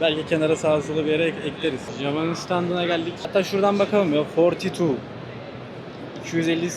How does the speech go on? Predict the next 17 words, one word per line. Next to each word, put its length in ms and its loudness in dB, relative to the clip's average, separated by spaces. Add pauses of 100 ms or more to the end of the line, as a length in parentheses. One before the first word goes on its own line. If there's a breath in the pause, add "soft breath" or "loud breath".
(160)
iki 160 -4
yüz 140 0
doksan 340 2
dört 200 2
cc'ymiş. 500 -4
On 80 0
üç 100 0
litre 280 -4
yakıt 220 -2 (200)
kapasitesi 440 -6
var. 140 -2 (760)
Yirmi 240 2
üç 180 -2
beygir. 280 -2 (420)
Şöyle 200 0
bir 140 -4
motor. 360 -4